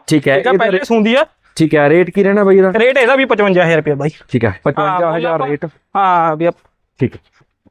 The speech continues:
Speaker 1: ਸੋ ਇਹ ਜ਼ਿਆਦਾ ਪੱਖ ਜਰਸੀ ਦਾ, ਅ, ਲਾਲ ਰੰਗ ਦੇ ਵਿੱਚ ਸੋਹਣੀ ਵੈੜ ਹੈ, ਪਚਵੰਜਾ ਹਜ਼ਾਰ ਰੇਟ ਹੈ ਤੇ ਇੱਕ ਮਹੀਨਾ ਬਾਕੀ ਹੈ ਸੂਣ 'ਚ। ਸੋਹਣੇ ਢਾਂਚੇ ਦੀ ਹੈ, ਟੌਪ ਦੀ ਬਰੀਡ ਹੈ, ਤੇ ਤੋਂ ਜਰਸੀ ਤਿਆਰ ਕਰ ਲਓਗੇ ਤੁਸੀਂ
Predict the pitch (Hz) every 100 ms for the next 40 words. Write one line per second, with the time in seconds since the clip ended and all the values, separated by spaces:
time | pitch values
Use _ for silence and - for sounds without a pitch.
0 | _ 123 123 123 135 131 135 - _ _
1 | _ _ _ 113 123 143 151 160 151 143
2 | 135 120 143 139 147 147 147 147 143 139
3 | 135 131 131 127 127 123 - 185 214 170
4 | 170 160 160 _ _ _ _ - 180 190
5 | 190 208 196 208 180 170 196 190 202 -
6 | 190 175 131 113 - 113 98 110 92 87
7 | - - _ _ _ _ _ _ - 180
8 | 240 262 233 208 175 156 147 139 127 -
9 | 190 190 185 196 196 190 196 190 185 185
10 | 165 151 - 185 180 170 160 139 143 170
11 | 165 147 175